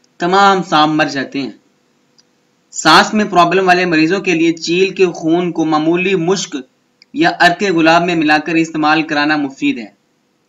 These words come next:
जिस घर में चील का पित्ता लटका दिया जाए, उस घर में सांप, बिच्छू और जहरीले हशरात दाखिल नहीं हो सकते।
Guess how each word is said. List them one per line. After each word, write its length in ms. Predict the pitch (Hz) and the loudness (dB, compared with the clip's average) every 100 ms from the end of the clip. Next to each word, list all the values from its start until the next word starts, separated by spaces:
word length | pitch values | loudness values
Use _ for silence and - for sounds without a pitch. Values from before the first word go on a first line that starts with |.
| _ _ _ - | _ _ _ -6
जिस 280 | 131 156 - | -4 -4 0
घर 180 | 151 160 | 2 2
में 160 | 165 165 | 0 -2
चील 280 | 156 156 170 | -2 -2 -2
का 100 | 175 | -6
पित्ता 340 | 170 160 165 | -6 -4 -2
लटका 360 | 151 131 143 160 | -2 -2 0 0
दिया 180 | 160 139 | 0 -2
जाए, 240 | 131 131 _ _ - - _ _ _ 170 | -4 -8 _ _ -20 -20 _ _ _ -4
उस 180 | 185 | -2
घर 180 | - 175 | 4 4
में 140 | 190 190 | 4 0
सांप, 320 | 175 165 180 | 2 4 4
बिच्छू 340 | 156 151 202 | 0 -2 0
और 80 | 185 | 0
जहरीले 380 | 160 156 165 175 | 0 2 2 2
हशरात 480 | 156 160 160 156 156 | -2 -4 0 0 2
दाखिल 280 | 151 - 165 | -2 -2 -2
नहीं 120 | 165 | 0
हो 60 | 160 | -2
सकते। 380 | - - 113 | -4 -16 -20